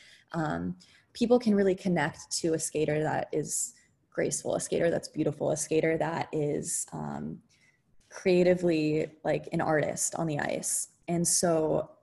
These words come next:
it is kind of necessary for a human eye to watch it and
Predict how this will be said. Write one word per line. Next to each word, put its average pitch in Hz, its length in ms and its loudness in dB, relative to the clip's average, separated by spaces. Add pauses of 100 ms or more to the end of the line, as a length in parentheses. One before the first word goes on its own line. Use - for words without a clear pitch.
(220)
it 185 140 2
is 190 200 6
kind 190 180 0
of 165 60 0
necessary 156 540 2
for 156 160 -2
a - 40 -2
human 160 340 -2
eye 139 220 0
to - 140 -4
watch 143 320 -2
it 202 300 2
and 147 300 -8